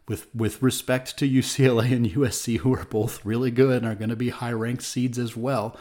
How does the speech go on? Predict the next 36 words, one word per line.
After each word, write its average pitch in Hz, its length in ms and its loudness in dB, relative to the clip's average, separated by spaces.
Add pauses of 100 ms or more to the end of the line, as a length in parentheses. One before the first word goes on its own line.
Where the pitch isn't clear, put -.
(420)
with 131 220 -2
respect, 135 400 -2
I 123 80 -2
think 123 200 -2
there's 113 160 0
a 113 40 -2
very 117 320 0
good 110 240 -2
chance 110 360 -4
that 104 160 -6
Gonzaga 107 460 -6
and 117 200 -4
Arizona, 131 560 -2 (300)
if 123 180 -6
they 131 120 2
don't 131 280 0
falter 135 440 0
in 113 180 -2
March, 117 360 -2
will 120 300 0
play 143 240 -2
each 143 200 -2
other 113 200 -2
in 120 180 -4
the 117 80 0
Elite 113 240 -4
Eight 107 180 -4
with 117 160 -10
a 110 40 -12
chance 110 280 -8
to - 60 -10
go 117 100 -6
to 104 60 -4
the 107 80 -8
Final 104 240 -8
Four. - 300 -10